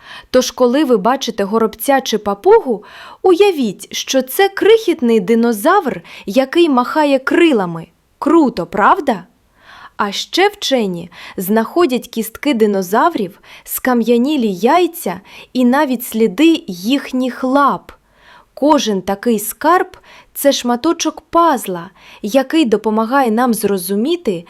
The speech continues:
якою була наша планета мільйони років тому.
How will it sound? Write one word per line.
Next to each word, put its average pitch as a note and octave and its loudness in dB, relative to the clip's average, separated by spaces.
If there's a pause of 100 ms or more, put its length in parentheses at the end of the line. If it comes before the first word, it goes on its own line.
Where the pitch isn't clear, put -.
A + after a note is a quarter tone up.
(200)
якою C#4 -2
була F#3 -4
наша A#3 -2
планета G3+ -4 (280)
мільйони C4 0
років G#3 -6
тому. F3+ -8